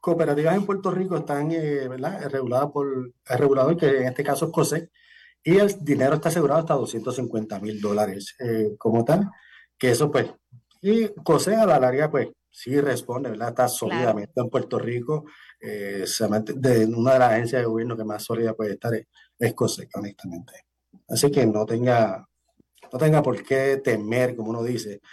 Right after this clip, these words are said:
Speaker 2: Ujú.
Speaker 1: eh, que su dinero va a estar asegurado, y hay unos, obviamente, procesos que nosotros los oficiales y los cajeros tienen que, ¿verdad?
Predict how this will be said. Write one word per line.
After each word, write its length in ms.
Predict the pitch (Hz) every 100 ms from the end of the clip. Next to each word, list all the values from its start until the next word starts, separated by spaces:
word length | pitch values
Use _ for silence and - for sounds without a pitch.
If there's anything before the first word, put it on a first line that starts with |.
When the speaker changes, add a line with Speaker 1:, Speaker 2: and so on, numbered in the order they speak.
| -
Speaker 2:
Ujú. 340 | 185 190 220
Speaker 1:
eh, 120 | 110 - _
que 120 | 113
su 120 | -
dinero 280 | 117 110 117
va 60 | 113
a 20 |
estar 180 | 127 123
asegurado, 500 | 117 127 120 143 139
y 240 | 127 - _ _ -
hay 180 | 127
unos, 320 | 127 127 120 - _ -
obviamente, 520 | 135 131 127 143 143
procesos 600 | 139 120 113 131 127 -
que 340 | - 120 107 - _ _ _
nosotros 480 | 127 123 131 139 143
los 120 | 139
oficiales 600 | 120 120 113 139 135 143
y 40 | 123
los 180 | 117 -
cajeros 460 | 113 120 127 -
tienen 300 | 127 117 143
que, 140 | 139 110
¿verdad? 400 | 143 233 190